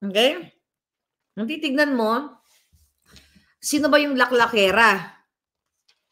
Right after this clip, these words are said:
Di ba? If we talk about pagiging alcoholic, actually pareho lang sila eh. Okay, pareho lang sila. So, nung nakarating sa atin yung balita, nagmagpapa-stem cell ang, ah, isa, you know,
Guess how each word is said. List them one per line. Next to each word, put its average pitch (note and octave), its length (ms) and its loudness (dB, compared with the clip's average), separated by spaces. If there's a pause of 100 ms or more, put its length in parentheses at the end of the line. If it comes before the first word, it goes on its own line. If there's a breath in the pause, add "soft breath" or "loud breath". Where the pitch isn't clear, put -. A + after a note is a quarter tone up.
(120)
Di E3 160 -8
ba? A#3 320 2 (600 soft breath)
If A3 160 -4
we C4 120 -2
talk C4+ 200 0
about A3 920 2
pagiging A3 480 -4
alcoholic, A3 880 -2
actually E4 320 -4
pareho A3+ 360 0
lang G3+ 200 -2
sila B3 240 -6
eh. C#3+ 300 -10 (400)
Okay, G#3 320 -4
pareho F#3+ 320 0
lang F#3+ 160 -4
sila. G#3+ 400 -4 (480 soft breath)
So, F4+ 420 -2
nung F4 220 -6
nakarating F4+ 400 -2
sa D4+ 180 0
atin D4 220 -6
yung C#4+ 80 -4
balita, C4+ 400 -2
nagmagpapa-stem A3 1200 -2
cell F3+ 560 -4 (400 soft breath)
ang, G3+ 320 -2
ah, F#3+ 560 -2
isa, A3+ 400 -4
you A#3 80 -2
know, A3 320 -8